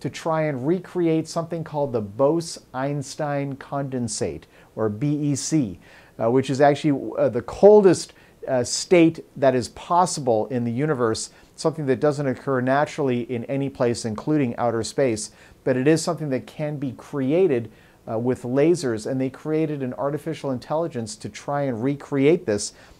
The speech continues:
Uh, the original creation of the B E C actually won, uh, a number of scientists the Nobel Peace Prize in two thousand and one.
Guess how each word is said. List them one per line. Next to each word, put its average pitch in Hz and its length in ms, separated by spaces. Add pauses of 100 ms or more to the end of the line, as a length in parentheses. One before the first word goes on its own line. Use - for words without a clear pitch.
(160)
Uh, 110 240
the 123 220
original 196 540
creation 143 560
of 120 100
the 123 80
B 120 160
E 123 240
C 123 400 (260)
actually 147 360
won, 147 540
uh, 127 180
a 95 100
number 143 300
of 131 80
scientists 139 580
the 127 100
Nobel 117 360
Peace 175 260
Prize 92 380
in 92 100
two 117 160
thousand 104 380
and 92 120
one. 107 220